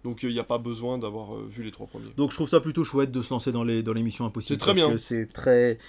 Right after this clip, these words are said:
Speaker 1: Puis
Speaker 2: ça
Speaker 1: M six qui fait du cinéma, on est
Speaker 2: Ah
Speaker 1: toujours
Speaker 2: oui,
Speaker 1: content.
Speaker 2: et puis avec régularité le jeudi soir,
Speaker 1: Ouais.
Speaker 2: parce que quatre Indiana Jones, plus là des Missions Impossibles, du
Speaker 1: Trois.
Speaker 2: coup il y en aura au moins trois.
Speaker 1: Mm.
Speaker 2: Donc ça fait quand même sept semaines de rang avec du cinéma, donc, euh,
Speaker 1: En se disant
Speaker 2: donc
Speaker 1: qu'ils vont peut-être passer les trois premiers une fois la sortie de
Speaker 2: c'est,
Speaker 1: celui-là
Speaker 2: c'est
Speaker 1: fait,
Speaker 2: pas
Speaker 1: c'est pas
Speaker 2: impossible.
Speaker 1: impossible.
Speaker 2: Ou les caler sur W neuf.
Speaker 1: Ouais.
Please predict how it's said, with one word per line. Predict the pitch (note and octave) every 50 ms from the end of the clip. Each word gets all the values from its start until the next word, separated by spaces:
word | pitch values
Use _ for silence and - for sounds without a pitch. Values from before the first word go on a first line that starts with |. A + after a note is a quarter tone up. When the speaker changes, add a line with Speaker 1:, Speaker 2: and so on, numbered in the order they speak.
| -
Speaker 1:
Puis | - D#3
Speaker 2:
ça | D3
Speaker 1:
M | C#3
six | C3+ F#3+ E3
qui | - F3+ C#3+
fait | D3+ C#3+
du | C3
cinéma, | B2 - C3+ B2+ B2 C#3
on | D3 C3+
est | B2 -
Speaker 2:
Ah | D#3
Speaker 1:
toujours | E3+ G3 G#3
Speaker 2:
oui, | A#3
Speaker 1:
content. | A3+ D3 C#3+
Speaker 2:
et | C#3
puis | A2 G#2+ D#3+ D#3 D3
avec | C3+ C3 C3 C#3 C#3
régularité | - D#3+ D#3 D#3 D3+ D3 C#3+ C#3 C3+ D3
le | C#3
jeudi | A#2+ C3 B2 C3 C3
soir, | C#3 C#3+ C3+
Speaker 1:
Ouais. | -
Speaker 2:
parce | D3 C3 -
que | C3
quatre | A#2+ - F#3 F3 E3+ - E3+
Indiana | D3 C#3+ C#3+ C#3 C#3 C#3
Jones, | C#3 D3 D#3 D#3 D3 C3+ - -
plus | - C3+ C3+ A#2+ - -
là | D#3 D3+
des | C#3 C3
Missions | C3+ B2+ - C#3+
Impossibles, | B2+ B2 C3 A#2+ - D3+ D3 C3+
du | B2
Speaker 1:
Trois. | A#2+ - C#3+ C#3
Speaker 2:
coup | C3
il | B2+
y |
en | B2
aura | A#2+ A2+ A2+ A#2
au | A2+
moins | A2+ A#2 A2+
trois. | A2+ - - E3+ G#3 B3 - - -
Speaker 1:
Mm. | B2 A#2 -
Speaker 2:
Donc | C3+ B2
ça | - C3
fait | A#2+ C3+
quand | A#2+ B2+
même | B2+ B2
sept | A2+ - E3 D3 -
semaines | - D3 C#3 C#3 C#3 C3+ C3+
de | C3
rang | C3 B2 C3+ C3 B2+
avec | A#2 A2 A2 A2
du | A2+
cinéma, | A2 - - A2 A2+ B2 D3+ D#3+
donc, | D3 B2 A2+ - A#2+
euh, | A#2+ A#2 A#2 - - -
Speaker 1:
En | C3+
se | B2
disant | C3 C3+ C#3+
Speaker 2:
donc | - D#3+
Speaker 1:
qu'ils | D#3
vont | C#3+ C3
peut-être | B2 C#3 B2+ -
passer | C3 B2 - D3+
les | D3 C#3 B2+
trois | - - C3+ C#3+ C3+
premiers | - - C#3 C3 C3+ C#3+
une | D3+ D3
fois | C#3+ - C3+ A#2+
la | B2
sortie | A#2+ - A#2+ - - C3+
de |
Speaker 2:
c'est, | - - C3
Speaker 1:
celui-là | B2+ B2+ C3 B2+ B2
Speaker 2:
c'est | - C#3+ B2+
Speaker 1:
fait, | C#3+
Speaker 2:
pas | C#3+ C#3 C3+
Speaker 1:
c'est | C3 C3+
pas | C3 C#3
Speaker 2:
impossible. | C3 - D#3
Speaker 1:
impossible. | B2+ B2+ - D#3+ C#3+ C3 A#2
Speaker 2:
Ou | D#3 D3
les | D3+ C#3
caler | - D3+ C3+ C#3
sur | C3+ C#3 C#3
W | C3 C3 C3+ C3+ C3 C3+
neuf. | C3 C3 C#3 C#3+ -
Speaker 1:
Ouais. | B2 B2 B2+ C3 -